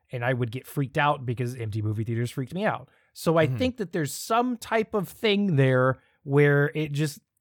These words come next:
Speaker 1: triggers a weird, like, empty feeling, and, and it, it just creeps me out. I don't know why.
Speaker 2: Huh.
Speaker 1: Yeah, it's very strange.
Speaker 2: Let us know if is I, I, I'm genuinely curious as to if there's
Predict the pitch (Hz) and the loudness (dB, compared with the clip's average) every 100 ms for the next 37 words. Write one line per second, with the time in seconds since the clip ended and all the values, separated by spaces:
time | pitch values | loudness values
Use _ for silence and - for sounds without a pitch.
0 | - - 220 190 170 139 131 117 113 120 | -14 -2 0 2 2 0 -2 -4 -10 0
1 | 143 175 180 180 170 160 135 123 127 117 | 0 4 4 4 4 2 0 0 -2 -4
2 | - _ _ _ _ _ - 156 170 - | -12 _ _ _ _ _ -2 0 -2 -6
3 | 143 113 - 113 101 95 95 101 _ _ | -12 -10 -10 -8 -8 -8 -10 -14 _ _
4 | _ _ _ - 147 143 143 135 135 - | _ _ _ -6 -2 0 0 -2 -4 -4
5 | 135 135 - _ 143 127 139 - - 151 | -4 -4 -8 _ -10 -6 -6 -6 -6 -6
6 | 139 170 185 110 - 147 160 170 156 98 | -6 -6 -6 -8 -8 -8 -8 -8 -12 -14
7 | _ _ - - 208 92 _ _ - 160 | _ _ -10 -4 -4 -4 _ _ -4 -2
8 | 113 123 175 190 - 131 113 - _ - | -2 -4 -4 -4 -4 -6 -6 -12 _ -6
9 | 208 285 320 220 185 135 82 - 170 180 | 0 0 -2 -2 0 0 -2 -6 -2 -2
10 | 165 185 180 160 - - 180 - 226 202 | -2 0 0 -2 -12 -8 -6 -4 -4 -6
11 | - 190 220 156 123 233 285 277 240 202 | -4 -2 0 -2 -2 -4 -2 -4 -4 -4
12 | 180 151 - 185 175 147 117 110 139 143 | -6 -8 -6 -4 -2 -4 -4 -6 -4 -6
13 | - - - 160 160 185 175 | -6 -12 -6 -6 -6 -6 -6